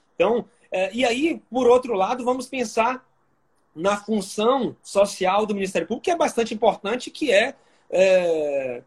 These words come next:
tá ali acusando alguém e, eventualmente, condenando e colocando no cárcere por alguns anos. Isso é uma proteção da sociedade? É também, não deixa de ser. Mas qual a eficácia disso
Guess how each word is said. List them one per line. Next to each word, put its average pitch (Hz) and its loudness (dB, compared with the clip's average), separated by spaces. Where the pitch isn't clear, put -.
tá 247 2
ali 226 -2
acusando 196 -4
alguém 175 -2
e, 180 -2
eventualmente, 190 -4
condenando 233 -2
e 330 -8
colocando 247 0
no 233 -6
cárcere 226 -4
por 233 -2
alguns 226 -6
anos. 143 -2
Isso 247 0
é 202 6
uma 226 0
proteção 220 0
da 208 0
sociedade? 190 -2
É 254 2
também, 180 0
não 196 -4
deixa 208 -2
de 180 -6
ser. 147 -8
Mas 254 0
qual 269 2
a 269 2
eficácia 247 0
disso 170 -6